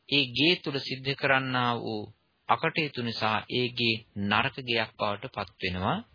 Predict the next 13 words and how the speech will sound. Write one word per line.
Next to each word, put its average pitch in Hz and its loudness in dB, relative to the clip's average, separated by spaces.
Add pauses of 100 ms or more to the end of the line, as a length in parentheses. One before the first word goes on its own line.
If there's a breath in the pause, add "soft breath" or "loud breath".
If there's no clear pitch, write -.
(360 loud breath)
අප්‍රසන්න 131 0
තැනක්, 104 0
පව්කාර 123 2
තැනක්, 101 -4
භයානක 123 2
තැනක් 104 -4 (460 soft breath)
බවට 95 2
පත් - -2
වෙනවා. - -14 (4000 loud breath)
ආන්න 170 6 (160)
ඒ 147 0
වගේ 127 0 (920)
අපේ 170 2